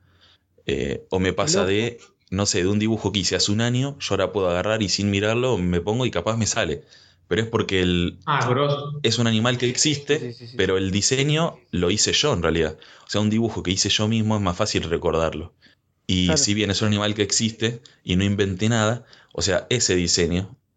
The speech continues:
Speaker 1: lo tuve que hacer yo, digamos, para
Speaker 2: Claro,
Speaker 1: poder
Speaker 2: ese,
Speaker 1: dibujarlo.
Speaker 2: ese animal ideal, esa creación es tuya, está en tu cabeza.
Speaker 1: Claro.
Speaker 2: Y, y volviendo a esta pregunta, ¿qué, cómo, cómo llegás vos a esto, a la ilustración científica?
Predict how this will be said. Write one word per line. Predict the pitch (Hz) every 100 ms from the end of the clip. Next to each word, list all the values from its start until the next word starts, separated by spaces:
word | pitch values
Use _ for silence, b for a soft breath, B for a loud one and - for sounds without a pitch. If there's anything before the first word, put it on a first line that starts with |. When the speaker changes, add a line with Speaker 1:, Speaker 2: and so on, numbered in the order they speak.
| -
Speaker 1:
lo | 90 87
tuve | 107 107
que | 104
hacer | 80 107 90
yo, | - 113 117
digamos, | 80 80 76 73 - _ -
para | 80
Speaker 2:
Claro, | 151 165
Speaker 1:
poder |
Speaker 2:
ese, | 170 180
Speaker 1:
dibujarlo. | 160 -
Speaker 2:
ese | 208 196
animal | 170 165 175 190
ideal, | 175 165 185 202 196
esa | 160 165
creación | 147 143 202 202
es | -
tuya, | 165 - 123
está | -
en | 156
tu | 147
cabeza. | 139 143 - 113 - - -
Speaker 1:
Claro. | 101 85 175
Speaker 2:
Y, | 151 -
y | - 160
volviendo | 143 143 180 175
a |
esta | 160 151
pregunta, | 151 165 180 170
¿qué, | - 208 _
cómo, | 208 226 -
cómo | 233 247
llegás | - 185 156 143
vos | 151 - -
a | 135
esto, | 127 -
a | 127
la | 120
ilustración | 123 131 135
científica? | 135 135 127 123 120